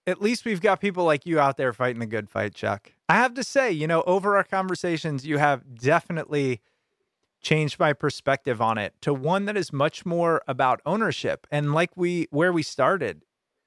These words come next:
I don't think it makes it easier. I just feel like it makes it empowered or right, you know, just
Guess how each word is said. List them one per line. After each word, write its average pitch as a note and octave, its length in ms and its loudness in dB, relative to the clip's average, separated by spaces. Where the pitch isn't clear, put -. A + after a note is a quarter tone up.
I C3+ 80 0
don't A3 200 2
think E4+ 160 -2
it D#4+ 80 -2
makes D4+ 260 -4
it G3 100 -4
easier. G#3+ 520 -4
I D3 120 2
just D3+ 400 -2
feel F3+ 200 0
like D3 360 0
it D3 180 0
makes D#3 440 0
it C#3+ 200 0
empowered A#2+ 760 2
or D#3 180 4
right, A2+ 640 -4
you B2 80 -2
know, G#2+ 140 0
just C#3 340 -2